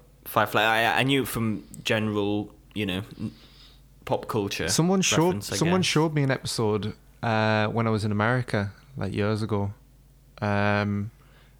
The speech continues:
Speaker 2: and they were, they, they were like, you know, like, they swore by it. They were like, "This show is amazing." They were like,
Speaker 1: Mm.
Speaker 2: "It's one of the, one of the best shows of all time." And they, they, they knew the whole story, you know, like, "Oh, it got cancelled and everything."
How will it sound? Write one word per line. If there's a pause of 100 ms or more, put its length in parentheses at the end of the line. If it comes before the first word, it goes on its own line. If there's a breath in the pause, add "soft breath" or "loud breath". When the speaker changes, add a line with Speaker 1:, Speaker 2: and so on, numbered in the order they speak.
(120)
Speaker 2:
and
they
were,
they, (100)
they
were
like, (1400 soft breath)
you
know,
like,
they
swore
by
it. (160)
They
were
like,
"This
show
is
amazing." (240)
They
were
like,
Speaker 1:
Mm.
Speaker 2:
"It's
one
of
the,
one
of
the
best
shows
of
all
time."
And
they,
they, (400)
they
knew
the
whole
story,
you
know,
like,
"Oh,
it
got
cancelled
and
everything."